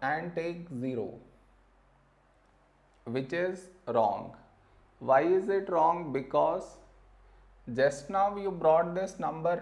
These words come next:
down, and in the same step you want to put dot and take zero,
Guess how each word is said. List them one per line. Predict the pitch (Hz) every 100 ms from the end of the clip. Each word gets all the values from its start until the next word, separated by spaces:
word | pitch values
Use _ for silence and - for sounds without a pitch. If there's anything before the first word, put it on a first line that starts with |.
| 135
down, | 127 101 101 - - _ _ _ _ _ _ _ _ _ - - - -
and | - 147
in | 165 170
the | 180
same | - 170 170 190 196
step | - - 127 - - - -
you | 147
want | 151 147 160 190
to |
put | 190 196 190 170
dot | 151 165 185 -
and | 135 151 165 165
take | 160 165 143
zero, | 131 127 98